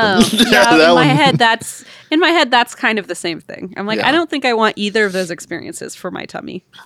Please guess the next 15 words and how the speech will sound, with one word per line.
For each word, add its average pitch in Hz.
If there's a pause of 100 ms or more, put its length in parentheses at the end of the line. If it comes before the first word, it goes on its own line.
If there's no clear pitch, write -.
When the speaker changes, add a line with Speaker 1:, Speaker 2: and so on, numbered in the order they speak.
(520)
Speaker 2:
It, 127
it's 151
funny 151
that, 139
like, 120
I 127
feel 165
like 143
these 127
hot 110
sauce 110
reviews 107
all 113
go 110
and 104